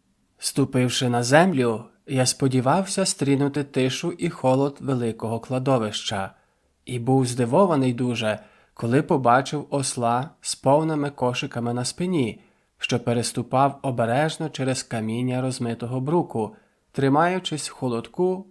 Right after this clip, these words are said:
від зруйнованих стін прибережних будинків. За ним біг хлопець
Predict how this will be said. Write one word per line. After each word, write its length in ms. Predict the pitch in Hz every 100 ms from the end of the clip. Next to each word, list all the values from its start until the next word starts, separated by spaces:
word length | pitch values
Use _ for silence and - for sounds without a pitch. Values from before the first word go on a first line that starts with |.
| -
від 120 | 135
зруйнованих 800 | 127 135 131 120 123 127 117 117
стін 420 | - 135 151 165 -
прибережних 680 | - 113 110 107 110 113 113
будинків. 680 | 123 123 107 95 101 90 85 _ _ _ _ _ _ _ _ -
За 240 | 127 127
ним 280 | 151 220 208
біг 180 | 151 143
хлопець 680 | - 175 208 196 185 -